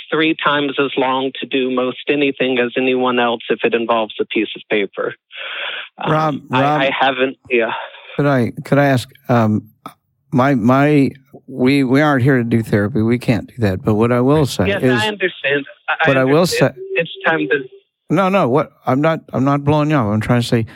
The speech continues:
Speaker 2: there, every county, practically every county in the United States has got a community mental health center. Have you gone to the community mental health center and asked for help?
Speaker 1: Is it free?
Speaker 2: It would be free for you, yes.
Speaker 1: No, I didn't even know that existed.
Speaker 2: Okay, look it up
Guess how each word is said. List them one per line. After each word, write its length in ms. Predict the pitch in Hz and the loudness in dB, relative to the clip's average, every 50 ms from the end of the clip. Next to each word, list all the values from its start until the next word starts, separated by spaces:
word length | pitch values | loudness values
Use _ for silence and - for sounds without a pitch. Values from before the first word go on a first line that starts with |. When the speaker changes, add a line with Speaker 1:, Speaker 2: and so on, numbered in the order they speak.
| - - - _ _ _ - | -20 -20 -20 _ _ _ -6
Speaker 2:
there, 300 | 87 - 127 131 - - - - | -2 0 0 0 -2 -6 -8 -4
every 340 | - 131 139 143 165 170 151 | -2 0 0 2 0 -2 -2
county, 540 | - - - 160 156 156 156 160 151 147 147 | -2 -2 0 0 0 2 0 2 0 0 0
practically 500 | - - - 135 131 - - - 120 - | -2 -2 -2 -2 -2 -2 -2 -4 -2 0
every 240 | 87 123 131 143 147 | 0 0 0 0 -2
county 280 | 139 - 156 147 151 151 | -2 0 0 0 2 2
in 40 | |
the 60 | 147 135 | 2 2
United 220 | 123 123 127 - | 2 0 0 -2
States 340 | - - 98 95 101 - - | -2 -2 0 0 0 -2 -4
has 100 | 110 123 | -8 -4
got 180 | - 117 104 | -2 0 0
a 40 | 104 | 0
community 360 | 104 - - 113 113 120 117 | -2 -2 0 2 2 2 2
mental 280 | 117 113 110 110 107 101 | 2 2 2 2 2 2
health 180 | 101 107 98 98 | 2 2 2 0
center. 440 | - - - 95 - - - - - _ _ _ _ _ _ | -4 -4 -2 -2 -2 -2 -6 -8 -8 _ _ _ _ _ _
Have 240 | _ - - 107 113 | _ -8 -6 -4 -2
you 140 | 110 110 104 | -2 -4 -4
gone 320 | - - 127 123 127 127 127 | -2 -2 0 0 0 -2 -4
to 100 | - 127 | -4 -4
the 100 | 127 110 | -4 -4
community 380 | - - 127 123 120 113 117 | 0 0 2 2 2 2 2
mental 280 | 110 113 113 113 113 110 | 2 2 2 2 2 4
health 220 | 110 107 95 92 | 2 2 2 0
center 400 | - - - 110 101 98 101 101 | -2 -2 0 0 2 2 2 0
and 140 | - - 104 | 0 2 2
asked 300 | 101 98 98 - - - | 2 2 0 -2 -4 -4
for 80 | - 95 | 0 2
help? 280 | 101 107 92 92 - _ _ _ _ _ _ _ _ - | 2 2 2 0 -4 _ _ _ _ _ _ _ _ -6
Speaker 1:
Is 140 | 151 151 143 | -6 -4 -2
it 120 | 165 156 - - - | -2 -4 -4 -4 -2
free? 300 | 160 165 175 202 220 214 - - - - - - - _ - | 0 0 0 0 -2 -4 -6 -8 -12 -14 -16 -18 -14 _ -2
Speaker 2:
It 180 | 139 123 - - | -2 0 0 2
would 260 | 170 131 139 127 117 | 2 2 2 2 2
be 140 | 127 131 127 | 2 2 2
free 260 | - - 135 135 127 | 2 2 2 2 2
for 140 | 127 - 135 | 2 2 2
you, 260 | 127 107 87 85 - - | 2 2 0 -2 -4 0
yes. 600 | - 107 92 87 90 - - - - - - - _ _ _ _ _ _ - | 0 0 0 0 -2 -8 -10 -12 -12 -14 -16 -20 _ _ _ _ _ _ -6
Speaker 1:
No, 360 | - 165 165 175 180 170 156 147 | -4 -2 0 0 0 2 2 2
I 140 | 147 147 | 2 2
didn't 240 | 147 160 151 160 156 156 | 2 2 0 2 2 0
even 260 | 156 147 - 160 156 | 0 0 0 0 0
know 140 | 156 151 151 147 | 2 0 0 0
that 160 | 156 147 147 | 0 0 0
existed. 540 | 151 139 139 135 - - 143 - - - - 110 | 0 -2 -4 -4 -4 -4 -4 -4 -6 -6 -6 -6
Speaker 2:
Okay, 240 | - - 104 92 | -2 -2 -2 -2
look 320 | 90 - 113 131 156 151 - | 0 0 0 0 0 2 0
it 120 | 185 175 | 2 2
up 260 | 160 151 156 165 165 | 4 2 2 0 -2